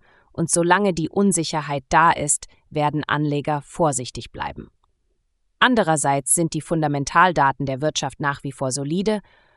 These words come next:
und irgendwann wird sich das wieder durchsetzen. Ein Blick auf die kommenden Termine. Diese Woche stehen noch einige wichtige Quartalszahlen an, und wichtig besonders im Tech-Sektor.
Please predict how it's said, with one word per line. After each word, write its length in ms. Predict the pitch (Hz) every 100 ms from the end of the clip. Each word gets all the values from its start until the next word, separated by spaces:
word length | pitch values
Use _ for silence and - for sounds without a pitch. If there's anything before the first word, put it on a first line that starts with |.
| -
und 220 | 175 165 -
irgendwann 500 | 220 208 175 175 165
wird 160 | 160
sich 180 | 165 -
das 220 | 151 -
wieder 180 | 151 151
durchsetzen. 720 | 143 131 - - - - - _ _ _ _ _ -
Ein 160 | 175
Blick 180 | 220 -
auf 140 | 202
die 100 | -
kommenden 420 | - 180 151 139 135
Termine. 520 | 151 170 226 143 - _ _ _ _ _ -
Diese 260 | 240 240 196
Woche 260 | 185 - 160
stehen 360 | - 180 180
noch 220 | 165 151 -
einige 480 | 175 190 175 156 143
wichtige 440 | 208 - 147 143
Quartalszahlen 920 | - 139 - 165 170 - - 135 135
an, 240 | 160 175 - _ -
und 140 | 180
wichtig 140 | 214 -
besonders 440 | 165 196 240 190
im 140 | 151 139
Tech-Sektor. 800 | 233 - - 131 - 123 120